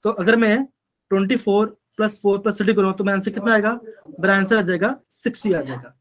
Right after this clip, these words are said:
जो कि question में क्या आ रहा है, वही आ रहा है answer, क्वेश्चन में वही बैठ रहा है,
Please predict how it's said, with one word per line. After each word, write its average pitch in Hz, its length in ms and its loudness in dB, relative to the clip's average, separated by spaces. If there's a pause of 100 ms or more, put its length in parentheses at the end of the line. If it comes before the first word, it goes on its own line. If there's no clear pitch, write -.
(380)
जो 202 200 4
कि 214 200 0
question 214 480 -2
में 220 80 0
क्या 202 160 -2
आ 185 40 2
रहा 214 80 4
है, 269 100 -4 (260)
वही 208 160 4
आ 175 120 2
रहा 202 120 0
है 202 60 -2
answer, 190 160 -8
क्वेश्चन - 600 -6
में 220 120 -2
वही 208 200 2
बैठ 170 280 -2
रहा 120 100 -16
है, - 60 -20